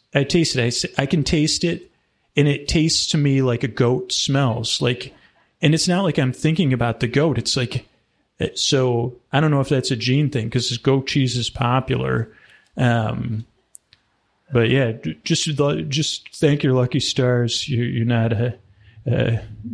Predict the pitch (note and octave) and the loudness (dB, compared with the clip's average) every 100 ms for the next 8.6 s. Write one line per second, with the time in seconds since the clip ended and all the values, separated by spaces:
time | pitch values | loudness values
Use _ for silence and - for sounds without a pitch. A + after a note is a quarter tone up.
0 | - - - C#3 C#3 C3+ C#3+ B2+ B2+ B2 | -10 -10 0 4 4 4 2 0 2 0
1 | - - - - - C#3 F3+ G#3+ B2+ A#2 | 0 -6 -8 -10 0 2 2 2 2 0
2 | C3+ C3 D3 B2+ B2 B2+ - B2 A#2+ - | 0 2 2 2 2 0 0 0 0 -2
3 | - D3 C3 A#2+ B2+ B2+ - - - - | 0 2 2 0 -2 -2 -10 -16 -10 0
4 | B2+ C#3 B2+ B2+ B2 - _ - - - | 2 2 0 -2 -4 -6 _ -20 -20 -20
5 | - C#3+ D3+ D3+ A#2+ C#3 C#3 F#3 F#3+ F3+ | -6 0 2 4 2 0 2 0 0 -2
6 | - F#3+ E3+ C3+ C3 C#3 C#3+ - B2 - | -2 0 2 2 2 0 0 -2 -4 -2
7 | C#3+ C#3+ D3+ D3 C#3+ C#3 C3 C3 B2+ A#2+ | 0 0 2 2 2 2 0 0 0 -2
8 | - B2+ C3 C3 C3 C3+ | -2 0 2 0 -2 -4